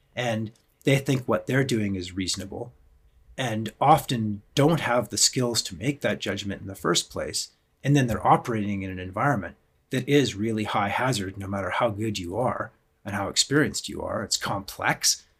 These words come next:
and, and complicated, and you just can't make that anywhere near, quote, safe. And so for those people that go into that environment and, and think, "Well, I'm operating within my limits and I'm safe," well, no, you're not.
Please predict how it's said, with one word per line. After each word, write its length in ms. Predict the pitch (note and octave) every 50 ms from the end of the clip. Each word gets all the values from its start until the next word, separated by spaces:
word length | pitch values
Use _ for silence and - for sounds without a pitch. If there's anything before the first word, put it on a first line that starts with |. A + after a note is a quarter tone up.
| _ _ _ _ _
and, 140 | G2+ G2 G2+ -
and 160 | A2 F#2+ -
complicated, 800 | - - - G#2+ G#2+ G#2 - B2 A#2+ - B2 A#2+ C3 D3+ D#3 - _ _ _ _ _ _
and 100 | G#2 B2+
you 60 | C#3
just 220 | C#3+ E3 - -
can't 280 | - - D#3+ D#3+ C#3 B2+
make 300 | A#2 A#2+ C#3 D3+ C#3+ - F#2
that 200 | A2+ A2 A2+ - -
anywhere 440 | B2 B2 B2+ A#2+ A#2 A#2 A2 G#2+
near, 380 | G2+ G2+ G#2 G#2+ G#2+ G#2 A2 - _ _ _ _ _ _ _ _ _
quote, 340 | - - A2+ F#2+ - - -
safe. 500 | - - - - B2+ G#2+ - - - - _ _ _ _ _ _ _ _ _ _ _ _ _
And 100 | - A#2+
so 120 | - B2+ A2+
for 140 | - -
those 180 | A#2 C3+ D#3 D#3
people 300 | - - C#3 A2 - G#2+
that 100 | G2 F2+
go 140 | - A#2 A#2 A#2
into 120 | A2+ G#2
that 260 | G2+ G2+ F#2+ E2+ -
environment 520 | A2 G2+ F#2 A#2+ C#3 D3+ C#3 G#2+ F#2 F2 - _ _ _ _ _ _ _ _ _ _
and, 200 | - A2+ A2+ A2 G#2
and 240 | A#2+ A#2+ A2+ G#2+ G#2+
think, 320 | - - C#3+ C3+ A#2+ - - -
"Well, 200 | B2+ B2+ B2+ C3+
I'm 160 | C#3 C3+ C3+
operating 460 | B2+ B2 B2 - A#2+ A#2 A2 A2 G#2+
within 260 | G#2 G2+ - A2+ A2+
my 120 | G#2 G2 G2
limits 380 | B2 D3+ D#3+ C3 - - -
and 80 | G#2+ G2
I'm 120 | F2 F#2+ G2
safe," 440 | - - E3+ D3 F#2 F2+ - - _ _ _ _ _ _ _ _
well, 140 | A#2+ B2 C3
no, 80 | D3
you're 120 | D3 B2 A2
not. 280 | A#2 G#2 D#2+ - -